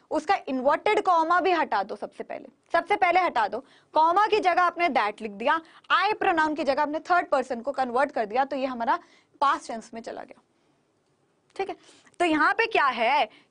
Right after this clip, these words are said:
कि यहाँ पे फर्स्ट पर्सन को हमने चेंज कैसे किया, जल्दी बताइए। हमने फर्स्ट पर्सन को कन्वर्ट किया, मैं कह रही हूँ फर्स्ट पर्सन को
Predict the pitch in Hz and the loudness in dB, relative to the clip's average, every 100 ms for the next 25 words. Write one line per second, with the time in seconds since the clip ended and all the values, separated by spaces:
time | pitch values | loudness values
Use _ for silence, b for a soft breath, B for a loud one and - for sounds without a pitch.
0 | - 339 285 277 359 359 277 285 B B | 0 0 0 2 0 4 2 2 B B
1 | _ 294 330 403 392 370 302 269 262 247 | _ 0 2 2 -2 -4 0 -2 -2 -6
2 | 233 220 277 277 B - 262 330 359 403 | -6 -6 -6 -6 B -4 -2 -2 -2 -4
3 | 311 311 269 277 285 247 254 277 269 254 | -2 0 0 -2 -2 -2 -2 -4 -4 -2
4 | 277 294 B B - 247 269 320 269 247 | 0 0 B B -4 -2 -2 -2 -4 -4
5 | 220 220 277 240 B - 269 285 370 415 | -6 -2 -4 -4 B -2 0 2 0 0
6 | 277 262 294 - 262 262 277 262 240 277 | 2 2 2 0 0 0 -4 -2 0 0
7 | 285 B _ - 269 254 247 349 415 392 | 0 B _ -2 0 0 2 2 0 -4
8 | 277 202 - _ 220 262 277 247 247 214 | -4 -4 -6 _ -4 -2 0 0 -2 -4
9 | 294 - - 294 349 - 262 262 247 233 | -6 -8 -2 0 0 0 -4 -2 -6 -4
10 | 262 | -2